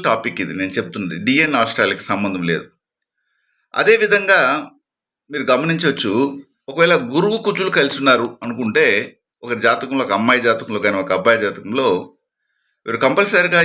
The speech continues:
వివాహం అయిన తర్వాత కోర్టు తగాదాల్లో వెళ్ళి విడాకులు తీసుకునే సమస్య అనేది వీరికి కలుగుతూ ఉంది. ఇది కూడాను నేను చెప్పే జనరల్ టాపికే. అయితే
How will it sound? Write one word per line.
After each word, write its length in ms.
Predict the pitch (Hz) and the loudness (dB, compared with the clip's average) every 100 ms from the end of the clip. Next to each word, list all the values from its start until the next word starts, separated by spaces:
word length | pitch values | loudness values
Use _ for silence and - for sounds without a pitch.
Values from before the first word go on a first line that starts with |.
| 127 | 2
వివాహం 400 | 123 143 165 143 - | 4 4 2 -4 -2
అయిన 160 | 113 135 135 | 0 0 0
తర్వాత 300 | 120 113 131 110 92 90 - _ _ _ _ _ _ - | 2 2 4 2 2 -4 -12 _ _ _ _ _ _ -4
కోర్టు 220 | 185 175 175 | -2 0 2
తగాదాల్లో 640 | 160 147 135 120 127 151 113 110 - - | 4 4 4 2 2 2 2 0 -6 -2
వెళ్ళి 280 | 120 135 143 104 - - | 0 2 2 0 -2 -4
విడాకులు 380 | 123 139 147 139 | 2 2 2 -4
తీసుకునే 380 | 127 - 120 110 87 85 - _ _ _ - | -6 -6 0 0 0 -4 -12 _ _ _ -8
సమస్య 440 | 127 127 151 - 120 | -2 0 0 2 0
అనేది 300 | 110 139 117 92 - 120 | 2 0 0 -2 -4 -6
వీరికి 260 | 113 117 104 117 | -4 -2 -2 0
కలుగుతూ 300 | 107 104 90 85 | 0 0 0 -2
ఉంది. 160 | - - 127 | -6 -12 -6
ఇది 100 | 180 | 0
కూడాను 280 | 190 190 143 120 131 - _ _ - | 2 4 2 0 -2 -8 _ _ -16
నేను 120 | 98 113 | -6 -4
చెప్పే 180 | - 123 110 85 | 0 -2 -2 -2
జనరల్ 280 | 107 110 104 | 0 -2 -2
టాపికే. 380 | 85 82 - - - _ _ _ _ _ _ _ _ _ _ _ _ _ _ _ _ _ | -2 -2 -8 -12 -14 _ _ _ _ _ _ _ _ _ _ _ _ _ _ _ _ _
అయితే 240 | - 202 | -4 2